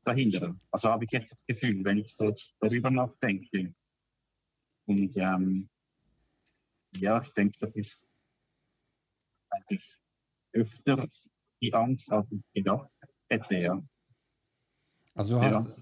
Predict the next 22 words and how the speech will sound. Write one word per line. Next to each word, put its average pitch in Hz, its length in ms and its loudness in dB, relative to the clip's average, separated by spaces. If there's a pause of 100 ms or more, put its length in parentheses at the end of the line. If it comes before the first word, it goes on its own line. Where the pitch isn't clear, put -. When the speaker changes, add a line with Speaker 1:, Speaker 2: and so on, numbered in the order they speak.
(120)
Speaker 2:
du 127 80 2
hast, 127 140 0
du 131 100 4
hast 147 180 2
es - 80 -4
auch 151 220 2
gemerkt, 165 400 2
dass 135 120 0
du 160 120 -2
eigentlich, 180 760 0
äh, 127 200 -4
mehrmals 170 580 2
am 123 220 4
Tag, 160 640 4
äh, 131 140 2
durch 147 360 6
die - 160 -2
Angst, 151 640 2
äh, - 60 -2
eine 120 460 2
Zündung 180 480 6
bekommst. 180 800 0